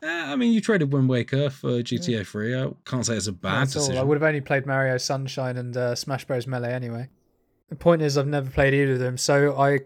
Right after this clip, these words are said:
Speaker 2: can't say I am that excited. I'm not not excited. I do like me some Zelda, but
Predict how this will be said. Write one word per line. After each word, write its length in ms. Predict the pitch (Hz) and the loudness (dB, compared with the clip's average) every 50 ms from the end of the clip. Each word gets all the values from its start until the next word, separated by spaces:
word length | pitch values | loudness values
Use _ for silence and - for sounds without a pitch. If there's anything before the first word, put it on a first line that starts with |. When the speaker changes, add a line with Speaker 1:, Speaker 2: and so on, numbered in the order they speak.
| - _ | -6 _
Speaker 2:
can't 360 | - - - 160 175 175 - - | -12 -6 -4 -4 -4 -4 -4 -4
say 160 | - - 165 | -4 -2 -2
I 120 | 165 160 160 | -2 -2 -2
am 260 | 160 175 208 202 165 | -2 -2 -4 -4 -6
that 180 | 135 113 110 110 | -6 -8 -10 -10
excited. 640 | 107 - - 120 110 107 - - 127 113 110 - - _ _ _ _ _ _ _ | -10 -10 -10 -10 -10 -14 -14 -14 -14 -14 -14 -16 -20 _ _ _ _ _ _ _
I'm 200 | - 147 143 139 139 | 2 2 2 2 2
not 220 | 147 143 123 123 | 0 -2 -2 -4
not 300 | 123 120 139 180 - - | -8 -6 -6 -6 -6 -6
excited. 640 | 143 117 - - 127 113 110 - - 151 180 196 - _ _ _ _ _ _ _ _ _ _ _ _ | -8 -6 -6 -8 -8 -10 -12 -10 -8 -8 -8 -8 -10 _ _ _ _ _ _ _ _ _ _ _ _
I 60 | 143 127 | -8 -2
do 180 | 147 143 143 | 0 0 2
like 180 | 139 143 143 135 | 2 0 0 -2
me 120 | 135 135 | -4 -6
some 180 | 131 - 147 123 | -6 -6 -8 -6
Zelda, 480 | 120 135 147 143 123 117 123 143 147 - _ | -4 -2 -2 -2 -2 -4 -6 -8 -10 -12 _
but 320 | - 143 135 135 - - | -4 -2 -2 -2 -6 -14